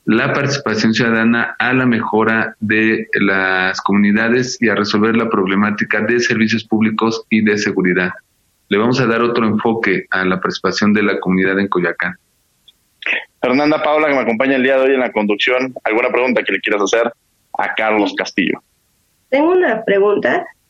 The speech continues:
Speaker 3: Dentro de sus propuestas, ahorita que mencionaba justamente el primer problema de la violencia, eh, mencionaba la creación de una plataforma digital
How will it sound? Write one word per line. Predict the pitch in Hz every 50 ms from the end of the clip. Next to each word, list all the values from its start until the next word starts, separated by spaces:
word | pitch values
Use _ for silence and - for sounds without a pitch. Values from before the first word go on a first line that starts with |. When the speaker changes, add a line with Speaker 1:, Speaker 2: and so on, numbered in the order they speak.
| _ _ _
Speaker 3:
Dentro | - 240 247 240 262
de | 254 254
sus | 247 262 254 247
propuestas, | - 220 254 247 247 294 302 302 302 359 466 480 480 -
ahorita | 226 214 214 220 220 220 226 226 226 226 - -
que | - 208
mencionaba | 202 196 196 - 208 196 202 202 208
justamente | 196 233 240 - 208 214 208 214 214 214
el | 208 -
primer | - 190 190 202 202 208 220 220 220 - - _ _ -
problema | 214 214 208 214 220 220 240 240
de |
la | 240 226 214
violencia, | 196 190 190 196 202 220 226 247 294 - - - _ _ _ _ _ _ _ _ -
eh, | - 214 220 220 214 214
mencionaba | 220 220 220 220 - 240 233 240 247 254 262 269 294 302 320 311
la | 294 247 233 233
creación | 233 196 208 214 208 170 226 240 247 262
de | 277
una | 294 302 277 277 -
plataforma | - 202 208 202 196 - 190 175 185 - 220 240 262 277 285
digital | 269 254 233 208 170 175 - - -